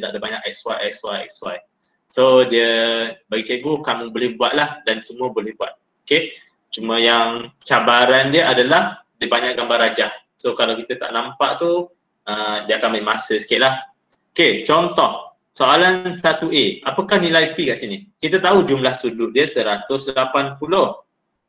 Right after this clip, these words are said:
Okey. So nak cari P ni, seratus lapan puluh tolak seratus tolak empat puluh lima. Kamu boleh congak je. Seratus lapan puluh tolak seratus dapat lapan puluh. Lapan puluh tolak empat puluh lima dapat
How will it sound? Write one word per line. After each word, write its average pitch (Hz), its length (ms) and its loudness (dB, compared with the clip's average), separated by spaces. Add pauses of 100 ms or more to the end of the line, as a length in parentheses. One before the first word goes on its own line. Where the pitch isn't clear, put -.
(140)
Okey. - 480 0 (800)
So 208 320 4
nak 160 160 2
cari 156 400 0
P 165 240 0
ni, 269 320 -4
seratus 123 400 -4
lapan 120 400 -2
puluh 185 240 2
tolak 135 320 0
seratus 123 480 -2
tolak 147 320 -2
empat 123 160 0
puluh 202 400 0 (320)
lima. 113 560 -2
Kamu 139 240 -2
boleh 151 80 -2
congak 160 280 0 (120)
je. 95 60 0 (340)
Seratus 117 320 -2
lapan - 240 2
puluh 156 160 4
tolak 117 320 0
seratus 139 640 2
dapat 107 320 -2
lapan 101 320 -8
puluh. 113 480 2
Lapan 117 320 -2
puluh 120 240 -4
tolak 110 320 -8
empat 120 160 -2
puluh 117 240 -6
lima 151 320 -2 (480)
dapat 156 640 0